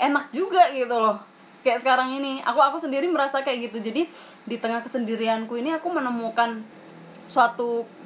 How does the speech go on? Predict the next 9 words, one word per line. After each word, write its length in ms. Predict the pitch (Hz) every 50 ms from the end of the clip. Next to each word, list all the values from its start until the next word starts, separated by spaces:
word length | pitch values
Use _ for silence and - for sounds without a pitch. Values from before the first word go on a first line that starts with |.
| - -
kedamaian 720 | - 233 226 220 214 208 208 214 220 226 226 226 247 294 294
atau 220 | 240 240 233 262
ketenangan 560 | 247 247 240 247 233 240 233 233 233 240 240
diri 180 | 214 220 214 214
sendiri 500 | 208 - 226 214 214 208 214 220 226 214
gitu 220 | 208 226 - 277 277
loh. 240 | 247 214 214 220 - - - - - - - - - - - - - -
Kalau 240 | - - 214 226 226
yang 180 | 226 233 220